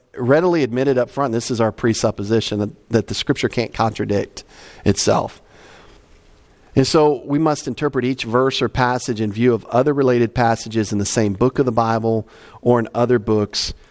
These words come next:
of the Bible. Let me give you an example. Uh, if you've got your Bibles, you can turn with me, or if you want to listen, you, you can just listen. First Corinthians chapter seven and verse one.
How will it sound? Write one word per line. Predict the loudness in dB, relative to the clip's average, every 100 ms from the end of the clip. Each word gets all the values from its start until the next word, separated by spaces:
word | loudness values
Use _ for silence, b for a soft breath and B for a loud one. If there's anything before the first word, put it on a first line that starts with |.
| b b
of | 0
the | 2
Bible. | 2 2 0
Let | 0
me | 0
give | 2 2
you | 2 2 2 -2 -2
an | 0
example. | 0 0 0 0 -2 -2 -2 -2 -6 -4
Uh, | 0 0 0
if | 0
you've | 2
got | 2 2
your | 0
Bibles, | 2 2 2 -2 -2
you | -4
can | -6 -2
turn | 0 2
with | 0 0
me, | 2
or | 2
if | 2
you | 0
want | 2
to | 2
listen, | 0 0 0
you, | -2 -4 -2
you | 0
can | 2 2
just | 2 2
listen. | 2 0 -6 -8 B B B B
First | 2 2
Corinthians | 0 0 0 0 2 2 0 -6 -12
chapter | -2 0 0 -2
seven | -4 0 0 0
and | -2
verse | 0 -2 -2
one. | -4 -2 0 0 0 0